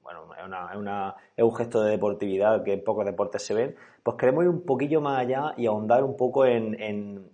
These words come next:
en este tipo de situaciones, ¿vale? No, no, no en este caso en concreto, sino en extrapolarlo a situaciones un poco más, un poco más importantes. Entonces, eh, nosotros hablando esta mañana hemos comentado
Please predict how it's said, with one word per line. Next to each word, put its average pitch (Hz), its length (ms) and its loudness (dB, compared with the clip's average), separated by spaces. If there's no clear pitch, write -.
en 113 160 -6
este 120 180 -2
tipo 113 240 -2
de 117 80 4
situaciones, 101 640 -2
¿vale? 110 240 -6
No, 98 200 -6
no, 120 480 -6
no 120 160 -4
en 151 80 -2
este 120 260 -4
caso 113 360 2
en 95 100 -6
concreto, 127 460 -2
sino 101 380 -4
en 98 240 -10
extrapolarlo 104 460 -2
a - 20 -6
situaciones 110 420 -4
un 101 80 -6
poco 107 220 -6
más, 101 300 -6
un 110 100 -6
poco 120 200 4
más 117 140 2
importantes. 90 600 -2
Entonces, - 720 -4
eh, 98 420 2
nosotros 135 320 4
hablando 135 220 6
esta 127 160 4
mañana 135 260 4
hemos 127 160 0
comentado 104 600 2